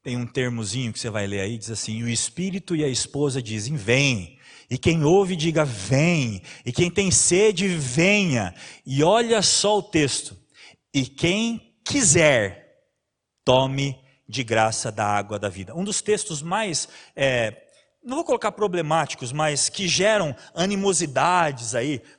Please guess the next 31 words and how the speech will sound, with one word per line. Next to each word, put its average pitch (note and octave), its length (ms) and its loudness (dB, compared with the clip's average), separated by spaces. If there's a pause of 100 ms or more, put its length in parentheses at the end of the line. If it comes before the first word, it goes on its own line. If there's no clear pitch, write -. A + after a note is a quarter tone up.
né, B2+ 160 -4
quando E3 180 -4
a D3 40 0
gente D#3+ 200 -4
vai D3 100 2
estudar C#3 260 -2
a B2+ 40 -2
palavra, D3+ 340 -2
tá G3 100 -4
em F#3+ 60 -2
Romanos D#3+ 520 -2
oito, F3 280 0 (220)
que - 100 -12
fala A3 220 0
sobre G#3+ 240 -2
um F#3+ 80 -4
assunto G3 400 -4
da F3+ 140 -2
predestinação. F#3+ 1160 -2 (320)
Levante G#3 420 -2
a G3+ 40 0
mão F#3+ 200 0
quem A3+ 220 0
acredita G3+ 520 -2
na F3+ 140 2
predestinação, F3 840 -2
por C#3 100 -10
favor. A#2+ 340 -4 (1500)
Só - 360 -2
eu A3 160 6
acredito? D3 500 -8